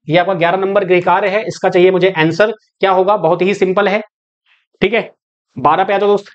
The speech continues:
नहीं, नहीं, बारह पे नहीं, ये आपका address कैसे करते हैं, ये आपको कल class बताऊंगा, ये कैसे आप इसको निकालते हैं, ये बड़ा ही काम का चीज है, ये कंप्यूटर में भी आएगा, यहाँ भी आएगा आपका, ठीक है। तो बस इतना ही है। बाकी course आपको ज्वाइन करना है, क्योंकि class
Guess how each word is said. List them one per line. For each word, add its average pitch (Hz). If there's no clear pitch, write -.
नहीं, 175
नहीं, 170
बारह 151
पे 147
नहीं, 131
ये 135
आपका 147
address 156
कैसे 156
करते 160
हैं, 180
ये 175
आपको 147
कल 160
class 127
बताऊंगा, 143
ये 160
कैसे 147
आप 156
इसको 160
निकालते 151
हैं, 117
ये 127
बड़ा 165
ही 196
काम 170
का 190
चीज 180
है, 190
ये 170
कंप्यूटर 165
में 196
भी 202
आएगा, 202
यहाँ 170
भी 180
आएगा 160
आपका, 135
ठीक 180
है। 226
तो 196
बस -
इतना 151
ही 165
है। 202
बाकी 202
course 240
आपको 233
ज्वाइन 220
करना 208
है, 202
क्योंकि -
class 190